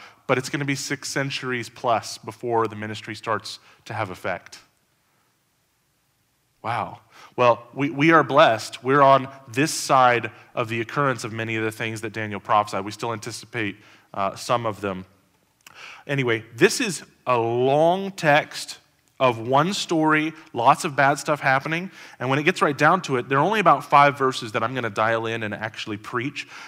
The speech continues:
because most of this is literally just a vision that Daniel has, and then a few hundred years later, it happens. Now, let, let me say one, uh, one historical note. Chapters ten and eleven,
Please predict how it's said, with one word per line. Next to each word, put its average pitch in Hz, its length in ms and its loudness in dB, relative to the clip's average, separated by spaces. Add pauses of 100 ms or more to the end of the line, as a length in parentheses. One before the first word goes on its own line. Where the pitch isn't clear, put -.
(120)
because 123 260 -4
most 143 400 0
of 139 60 -2
this 120 120 -2
is 123 140 -6
literally 143 380 4
just 135 200 -6
a 113 60 -4
vision 147 400 0
that 202 140 0
Daniel 175 320 -2
has, 117 420 -6 (760)
and 131 160 -2
then 160 360 0
a - 80 -10
few 160 160 -2
hundred 143 200 -2
years 131 160 0
later, 113 280 0
it 107 100 -2
happens. 107 600 -4
Now, 117 120 -4
let, 127 240 -8
let 139 120 -4
me 143 80 -2
say 143 180 0
one, 131 400 0
uh, 107 360 -2 (380)
one 113 600 -6 (220)
historical 123 560 -4
note. 107 320 -8 (3000)
Chapters 208 520 4
ten 208 300 2
and 190 200 2
eleven, 139 600 2